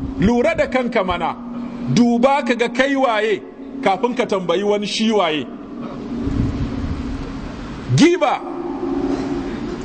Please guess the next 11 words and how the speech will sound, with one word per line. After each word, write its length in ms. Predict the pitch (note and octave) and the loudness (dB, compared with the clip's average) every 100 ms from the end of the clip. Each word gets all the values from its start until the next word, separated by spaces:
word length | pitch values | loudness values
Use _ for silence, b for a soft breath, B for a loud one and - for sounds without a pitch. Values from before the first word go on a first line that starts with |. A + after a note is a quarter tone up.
| - - | -8 -4
shi 300 | - D4 E4+ | 0 2 2
ne 180 | C#4+ B3 | 2 2
kai 200 | - A3 | 2 2
ƙoƙarin 560 | G#3+ A3 A#3+ C#4 C#4 C4+ | 2 2 2 0 0 2
ɓata 540 | C#4+ D4 D4+ D4 C4 | 2 4 2 -2 -2
mutuncin 540 | A3 - B3 A#3+ A3+ F#3+ | -4 -2 -2 0 0 2
wani, 280 | G3 G3 A#3+ - - - - - - - - - | 2 0 -4 -8 -10 -8 -6 -2 0 -2 -4 2
da 100 | G3 | 4
cin 200 | G#3+ D4+ | 6 4
mutuncin 680 | D4 C4 C4 C#4+ C#4 B3+ A3 | 4 4 4 2 2 0 0
wani, 360 | G#3+ A3 A3+ | 0 0 -2